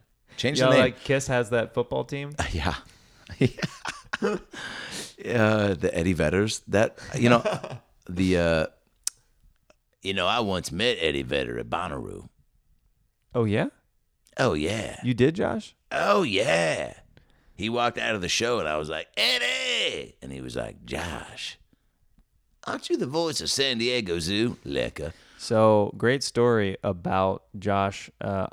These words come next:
Speaker 2: our mutual friend Josh Adam Myers,
Speaker 1: Yeah.
Speaker 2: a very funny comedian.
Speaker 1: Meeting
Speaker 2: Look him
Speaker 1: Eddie?
Speaker 2: up, creator of the Goddamn Comedy Jam.
Speaker 1: Very funny.
Speaker 2: Uh, meeting Eddie.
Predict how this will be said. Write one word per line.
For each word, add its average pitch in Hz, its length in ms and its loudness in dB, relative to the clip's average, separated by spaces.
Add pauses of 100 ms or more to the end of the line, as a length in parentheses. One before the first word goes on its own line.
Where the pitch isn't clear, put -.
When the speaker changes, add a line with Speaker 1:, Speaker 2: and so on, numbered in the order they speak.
(120)
Speaker 2:
our 107 140 0
mutual 104 280 0
friend 101 220 -2
Josh 98 220 2
Adam 95 160 -4
Myers, 92 240 0
Speaker 1:
Yeah. 92 40 -6
Speaker 2:
a - 20 -6
very 98 160 2
funny 98 180 -6
comedian. 95 360 -2
Speaker 1:
Meeting 98 140 4
Speaker 2:
Look 98 80 2
him 104 120 2
Speaker 1:
Eddie? 98 80 2
Speaker 2:
up, - 60 -8
creator 98 280 0
of 98 100 -2
the 104 160 -2
Goddamn 104 300 -6
Comedy 98 300 -6
Jam. 107 220 -8 (120)
Speaker 1:
Very 101 200 0
funny. 67 300 -12 (240)
Speaker 2:
Uh, 107 380 0 (200)
meeting 131 320 -4
Eddie. 98 300 -4